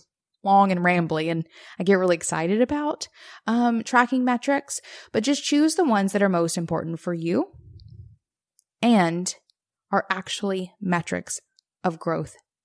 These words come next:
and success. They are different for literally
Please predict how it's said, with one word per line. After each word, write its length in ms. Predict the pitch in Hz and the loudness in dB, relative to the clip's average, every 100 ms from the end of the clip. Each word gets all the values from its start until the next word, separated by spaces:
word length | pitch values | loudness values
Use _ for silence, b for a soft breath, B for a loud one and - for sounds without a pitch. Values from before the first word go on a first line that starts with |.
| _ | _
and 120 | 180 170 | -10 -8
success. 460 | - - 185 - - | -8 -10 -8 -12 -4
They 100 | 190 | -2
are 80 | 196 | -2
different 380 | 196 208 214 _ _ _ | -4 -6 -8 _ _ _
for 180 | - 190 | -8 -6
literally 600 | 180 180 180 185 196 | -2 -2 0 -2 -4